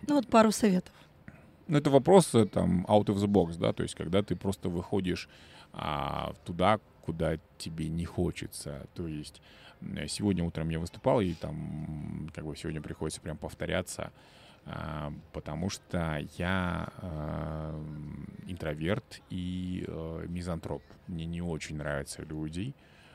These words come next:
Speaker 2: а, и вы никогда не заметите, что я вас ненавижу.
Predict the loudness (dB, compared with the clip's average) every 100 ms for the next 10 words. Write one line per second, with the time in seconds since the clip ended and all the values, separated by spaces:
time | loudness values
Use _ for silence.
0 | -20 -14 -10 -6 -6 -6 -8 -12 -10 -10
1 | -10 -10 -10 -10 -12 -14 -14 -12 -8 -6
2 | -4 -6 -6 -4 -4 -4 -6 -8 -10 -10
3 | -10 -10 -8 -8 -8 -8 -6 -6 -6 -8
4 | -10